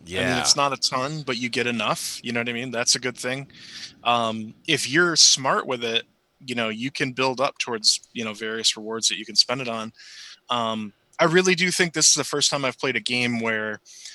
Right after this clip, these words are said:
Speaker 2: the emphasis isn't on opening orbs. It's
Speaker 1: Yeah.
Speaker 2: really on getting the resources to work on who you already have.
Speaker 1: Yes.
Speaker 2: Um,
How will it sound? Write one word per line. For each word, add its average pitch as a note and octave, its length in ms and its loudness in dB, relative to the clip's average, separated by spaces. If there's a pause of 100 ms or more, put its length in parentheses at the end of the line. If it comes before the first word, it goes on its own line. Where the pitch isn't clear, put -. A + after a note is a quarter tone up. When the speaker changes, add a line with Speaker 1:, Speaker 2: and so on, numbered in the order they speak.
(180)
Speaker 2:
the C3 120 2
emphasis C#3+ 520 4
isn't C3+ 260 2
on C3 300 0
opening B2+ 420 -2
orbs. B2+ 580 2 (440)
It's C3 180 2
Speaker 1:
Yeah. A#2+ 220 4
Speaker 2:
really B2+ 180 2
on A#2 340 -2 (200)
getting B2 200 -2
the A2 100 -6
resources A#2+ 640 2
to A#2+ 100 -2
work A2+ 220 -6
on A2 100 -4
who A#2 100 -6
you G#2+ 160 -4
already G2+ 280 -4
have. G2 380 -6 (320)
Speaker 1:
Yes. G2+ 400 2
Speaker 2:
Um, G2+ 160 -4